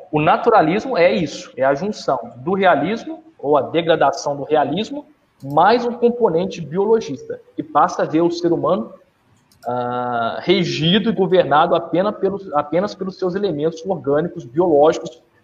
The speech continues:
né, seus elementos mais básicos, né, seus elementos vitais mais básicos.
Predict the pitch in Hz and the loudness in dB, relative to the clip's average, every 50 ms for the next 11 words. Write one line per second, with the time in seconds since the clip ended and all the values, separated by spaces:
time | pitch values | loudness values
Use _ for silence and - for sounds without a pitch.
0 | _ - 123 131 143 151 147 - - 139 147 151 139 147 160 - - 147 156 - | _ -2 2 2 4 2 2 -2 -4 -2 -2 -2 -2 -2 -4 -4 -2 -2 -2 -2
1 | - 143 131 139 135 135 - - - - - _ _ _ _ _ _ _ _ _ | -2 0 2 2 2 2 0 -4 -10 -18 -20 _ _ _ _ _ _ _ _ _
2 | _ _ _ _ _ _ _ _ _ _ _ _ _ - 104 110 - - 127 127 | _ _ _ _ _ _ _ _ _ _ _ _ _ -10 -10 -10 -8 -8 -8 -6
3 | 139 135 139 147 143 - - 139 - - 143 135 147 147 143 147 160 185 190 - | -4 -4 -4 -4 -4 -6 -8 -6 0 2 4 4 4 4 2 -2 -4 -4 -4 -2
4 | - 123 104 - - - - - - | -2 -2 -2 -2 -4 -10 -18 -20 -20